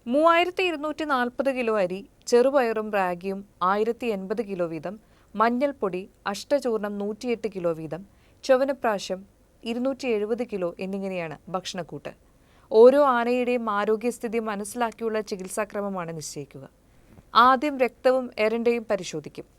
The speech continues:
പിന്നീട് കിഡ്നി, കരൾ എന്നിവയുടെ പ്രവർത്തനം വിലയിരുത്തും. ആന ചികിത്സാ വിദഗ്ധരായ ഡോക്ടർ പി ബി ഗിരിദാസ്, ഡോക്ടർ എം എൻ ദേവൻ നമ്പൂതിരി, ഡോക്ടർ കെ വിവേക്, ദേവസ്വം വെറ്റിനറി സർജൻ ചാരുജിത്ത് നാരായണൻ എന്നിവരുടെ മേൽനോട്ടത്തിലാണ് ചികിത്സ.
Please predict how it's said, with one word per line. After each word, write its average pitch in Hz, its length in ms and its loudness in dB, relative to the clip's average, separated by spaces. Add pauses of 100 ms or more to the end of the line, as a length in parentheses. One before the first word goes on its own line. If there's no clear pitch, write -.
(300)
പിന്നീട് 247 300 0 (100)
കിഡ്നി, 226 340 -6 (280)
കരൾ 220 240 2 (160)
എന്നിവയുടെ 202 380 -2
പ്രവർത്തനം 185 480 -4
വിലയിരുത്തും. 151 440 -8 (600)
ആന 311 300 8
ചികിത്സാ 311 400 0
വിദഗ്ധരായ 254 540 0
ഡോക്ടർ 220 280 -4
പി 247 100 -6
ബി 247 220 -6
ഗിരിദാസ്, 190 420 -6 (280)
ഡോക്ടർ 220 260 -2 (220)
എം 220 60 -6 (100)
എൻ 233 60 -6 (100)
ദേവൻ 214 280 -2
നമ്പൂതിരി, 180 400 -8 (360)
ഡോക്ടർ 214 240 -4 (100)
കെ 240 100 0 (120)
വിവേക്, 175 360 -8 (260)
ദേവസ്വം 247 460 2
വെറ്റിനറി 247 420 -4
സർജൻ 208 320 -6 (220)
ചാരുജിത്ത് 226 640 -4
നാരായണൻ 190 480 -4 (200)
എന്നിവരുടെ 208 420 -2
മേൽനോട്ടത്തിലാണ് 190 680 -6
ചികിത്സ. 147 340 -12